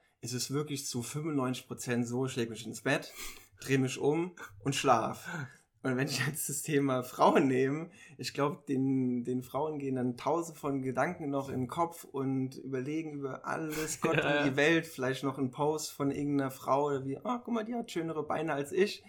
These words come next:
Speaker 2: Ja.
Speaker 1: Ähm, und können nicht einschlafen, weißt du? Und
Speaker 2: Mhm.
Speaker 1: bei uns ist es so, wir legen uns hin und schlafen, fertig.
Speaker 2: Ja, auf jeden Fall.
Speaker 1: Ja.
Speaker 2: Witzigerweise bei Sarah ist es auch oft so, dann liegen wir auch im Bett abends so vor kurzem schlafen und dann sagt sie, "Ja,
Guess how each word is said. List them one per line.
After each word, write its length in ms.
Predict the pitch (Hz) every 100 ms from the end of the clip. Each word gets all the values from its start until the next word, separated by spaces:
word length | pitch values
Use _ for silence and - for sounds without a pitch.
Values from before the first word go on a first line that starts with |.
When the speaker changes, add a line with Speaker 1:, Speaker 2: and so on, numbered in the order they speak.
| -
Speaker 2:
Ja. 340 | 151 127 185 - -
Speaker 1:
Ähm, 720 | 139 135 135 135 135 135 - - _ _ _ _ _ _ _ _ -
und 120 | 135
können 200 | 139 139
nicht 140 | 120
einschlafen, 680 | - 165 165 120 117 117 120
weißt 260 | 117 120 -
du? 240 | 151 160 -
Und 100 | 135
Speaker 2:
Mhm. 120 | 123
Speaker 1:
bei 120 | 120
uns 240 | 135 143
ist 80 | 139 135
es 140 | 131 -
so, 260 | 135 127
wir 80 | 120
legen 200 | 113 117
uns 140 | 117 -
hin 180 | 120
und 100 | 117 117
schlafen, 420 | 117 117 - -
fertig. 340 | - 117 -
Speaker 2:
Ja, 440 | 113 110 110 107 110
auf 180 | 113
jeden 160 | 123 110
Fall. 260 | - 110 113
Speaker 1:
Ja. 180 | 127 120 - - -
Speaker 2:
Witzigerweise 520 | 160 165 156 156 143
bei 80 | 135
Sarah 300 | 139 147 143
ist 120 | 127
es 60 | 123
auch 180 | 127 147
oft 180 | 151 -
so, 120 | 147
dann 120 | 135
liegen 220 | 135 143
wir 100 | 139 139
auch 120 | 143
im 100 | 147
Bett 220 | 151 156
abends 300 | 143 151 147
so 100 | 156
vor 140 | 147
kurzem 260 | 147 147 135
schlafen 300 | 151 143 160
und 80 | 135
dann 100 | 135
sagt 80 | 135
sie, 80 |
"Ja, 240 | 143 160